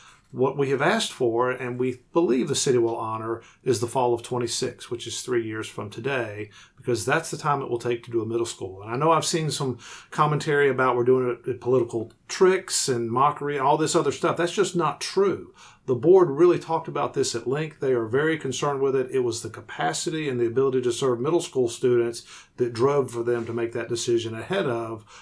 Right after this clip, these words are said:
waiting for the city to complete a study and be this fall or perhaps next spring before we got a notice of termination. And then there, we're well behind, uh, trying to get out there. And so I, I know there are a lot of questions. We have talked with the school superintendent.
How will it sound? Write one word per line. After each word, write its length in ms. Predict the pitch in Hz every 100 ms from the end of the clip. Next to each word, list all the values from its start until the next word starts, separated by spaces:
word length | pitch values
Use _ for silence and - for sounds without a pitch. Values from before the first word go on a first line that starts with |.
| -
waiting 320 | 120 127 127 117
for 120 | 123
the 100 | 120
city 240 | 131 123
to 80 | 113
complete 340 | 113 110 123
a 40 | 117
study 440 | - 120 117 117
and 180 | 117 113
be 140 | 117
this 220 | 110 110 -
fall 520 | 123 117 117 117 120
or 120 | 127
perhaps 440 | 117 117 120 117 127
next 220 | 110 -
spring 600 | - 165 147 120 110 104 - - -
before 280 | 120 120
we 80 | 117
got 140 | 117 110
a 40 |
notice 300 | 117 120 117
of 100 | 117
termination. 540 | 120 113 110 113 120
And 100 | 117
then 160 | 123 120
there, 160 | 117 110
we're 440 | 107 117 127 117
well 380 | 107 123 135 127
behind, 680 | 113 123 123 107 107 104 - - - -
uh, 180 | 117 104
trying 340 | - 120 110
to 60 | 101
get 160 | 104
out 220 | 104 107 -
there. 200 | 98 98
And 100 | -
so 160 | 127
I, 200 | 131 151
I 20 | 143
know 300 | 151 185 175
there 100 | 147
are 40 |
a 40 |
lot 140 | 147 151
of 60 |
questions. 520 | - 139 - 180 180 -
We 100 | 113
have 220 | 131 127
talked 260 | 139 131
with 120 | 131 127
the 40 |
school 180 | 135 123
superintendent. 720 | 131 127 107 135 160 202 202